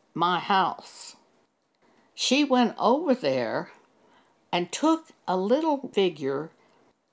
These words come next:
and planted it in the backyard of my flower bed to have power to sell the house. When I found out about this, my realtor mentioned that she had done this,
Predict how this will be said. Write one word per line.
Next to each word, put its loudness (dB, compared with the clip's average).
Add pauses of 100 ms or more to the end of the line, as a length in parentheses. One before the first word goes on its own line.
(280)
and 0
planted 2
it -4 (160)
in 2
the 2
backyard 2 (120)
of 4
my 0
flower 2
bed -6 (400)
to -6
have 0
power -2 (100)
to -2
sell -2
the -8
house. -8 (1700)
When 2
I 4
found 2
out 2
about -2
this, -4
my 2
realtor -2
mentioned -4
that -2
she -2
had -8
done -2
this, -14